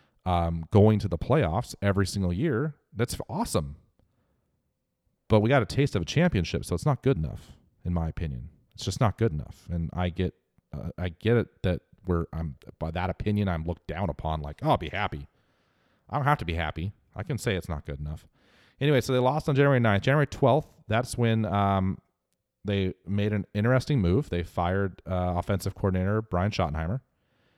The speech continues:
And I looked at that. This wasn't,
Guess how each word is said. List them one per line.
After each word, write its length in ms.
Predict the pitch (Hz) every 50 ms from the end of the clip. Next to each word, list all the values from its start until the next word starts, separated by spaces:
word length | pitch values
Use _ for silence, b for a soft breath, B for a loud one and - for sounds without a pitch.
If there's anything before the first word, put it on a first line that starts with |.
| _ _ _ _ _ _ _ _ _ _ _ -
And 600 | 101 98 98 101 98 98 95 95 95 95 98 - - _ _ _ _ _ _ -
I 180 | 98 110 143
looked 260 | 175 175 180 165 -
at 120 | 151 131 -
that. 220 | 117 110 110 107
This 180 | 120 127 - -
wasn't, 300 | 165 175 175 190 -